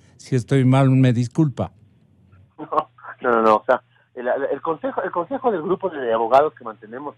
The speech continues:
Speaker 2: la defensa aquí en el Ecuador es,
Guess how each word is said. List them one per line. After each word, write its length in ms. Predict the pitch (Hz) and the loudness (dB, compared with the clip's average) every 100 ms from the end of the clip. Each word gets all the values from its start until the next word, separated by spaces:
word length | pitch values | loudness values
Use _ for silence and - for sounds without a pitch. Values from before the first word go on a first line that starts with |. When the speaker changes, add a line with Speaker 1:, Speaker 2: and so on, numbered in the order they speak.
| _ _ _ - | _ _ _ -12
Speaker 2:
la 100 | 104 | -12
defensa 400 | 101 135 143 120 | -10 -10 -12 -14
aquí 160 | - | -14
en 100 | 135 | -14
el 100 | 123 | -12
Ecuador 440 | 98 98 90 98 117 _ _ _ _ _ _ _ 143 | -12 -8 -2 -2 -4 _ _ _ _ _ _ _ -6
es, 160 | 143 | -6